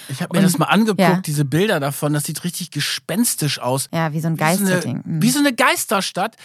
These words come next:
Speaker 1: Aber in einem Interview hat er auch gesagt, nein, er glaubt da dran, zwanzig dreiundzwanzig wird das renoviert
Speaker 2: Mhm.
Speaker 1: und vermietet. Also diese ganzen Geschichten, die redet er sich, hab ich so das Gefühl,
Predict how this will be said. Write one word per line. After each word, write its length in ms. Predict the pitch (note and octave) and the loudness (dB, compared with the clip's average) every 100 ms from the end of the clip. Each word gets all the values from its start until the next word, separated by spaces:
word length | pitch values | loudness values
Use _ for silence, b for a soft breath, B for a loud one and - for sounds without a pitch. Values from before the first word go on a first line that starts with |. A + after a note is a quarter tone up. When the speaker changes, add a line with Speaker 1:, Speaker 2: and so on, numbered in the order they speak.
| B | B
Speaker 1:
Aber 160 | F#3 F#3+ | -6 -4
in 100 | F#3+ | -4
einem 220 | - E3+ | -2 -2
Interview 320 | F3 B3 G#3+ | -2 -4 -2
hat 80 | A3+ | -2
er 120 | F#3+ | -2
auch 60 | G#3 | -4
gesagt, 260 | G#3 F#3+ B B | -2 -4 B B
nein, 220 | - F3 | -4 -4
er 100 | - | -4
glaubt 320 | C3 D#3 G3+ | 0 0 0
da 80 | F3+ | -2
dran, 300 | D#3+ D#3 D#3+ B B B | -2 -2 -4 B B B
zwanzig 400 | - D#3+ D3+ D3 | -4 -2 -2 -6
dreiundzwanzig 960 | C#3 F3+ G3+ - E3+ E3 - E3 D3+ - | -2 0 0 0 0 0 -2 -2 -4 -2
wird 200 | C#3+ D#3+ | -2 0
das 200 | D#3 - | -2 0
renoviert 580 | D#3 D3+ C3+ E3 F#3 F#3+ | 2 2 0 -2 2 2
Speaker 2:
Mhm. 60 | |
Speaker 1:
und 80 | E3 | 2
vermietet. 600 | D3+ D#3 D#3+ G3 - F3 B B | 0 2 2 0 -2 -4 B B
Also 200 | F3 E3+ B B B _ _ - | -2 -2 B B B _ _ -4
diese 280 | B3+ C#4+ A3+ | -2 -2 2
ganzen 360 | A3 C4+ B3 | 2 2 -4
Geschichten, 520 | G#3 - C#4 - - | -4 -2 -2 -4 -6
die 140 | F3 D3 | -2 0
redet 300 | C#3 A#3+ A#3 | 2 2 0
er 140 | F3+ | -2
sich, 240 | F3 D3 - | -2 -8 -10
hab 140 | B2+ | -8
ich 140 | C#3+ - | -6 -2
so 100 | F3+ | 0
das 180 | D3+ | -2
Gefühl, 380 | - C3+ D3+ D3 | -2 -2 2 0